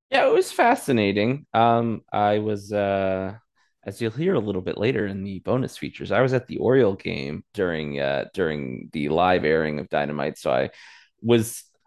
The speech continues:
I didn't know the exact details of it, but I knew Moxley had won, which was kind of surprised me. So I got home, I watched the show before I went to bed last, uh, on, on Wednesday night,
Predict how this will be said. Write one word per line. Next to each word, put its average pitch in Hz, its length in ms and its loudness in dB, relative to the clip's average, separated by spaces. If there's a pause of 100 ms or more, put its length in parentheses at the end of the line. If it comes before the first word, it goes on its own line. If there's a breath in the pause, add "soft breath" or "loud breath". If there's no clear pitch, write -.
(140)
I 135 100 6
didn't 202 280 6
know 175 160 6
the 139 280 4
exact 113 720 2
details 123 580 2
of 110 140 4
it, 107 160 -2
but 101 100 0
I 95 120 0
knew 110 180 -2
Moxley 95 500 -2
had 92 200 -8
won, 92 560 -2
which - 360 -10 (300)
was - 300 -20
kind 82 200 0
of 85 80 -6
surprised 78 520 -2
me. 110 200 2
So 92 440 2 (500 loud breath)
I - 60 -20
got 139 180 6
home, 127 260 4
I 107 80 6
watched 110 300 4
the 117 60 -6
show 107 240 0
before 101 240 -4
I 95 40 0
went 95 180 -4
to 90 60 -14
bed 90 220 -2
last, 87 420 -6
uh, 73 600 0
on, 80 260 -4
on 85 240 -4
Wednesday 82 360 -2
night, 73 320 -2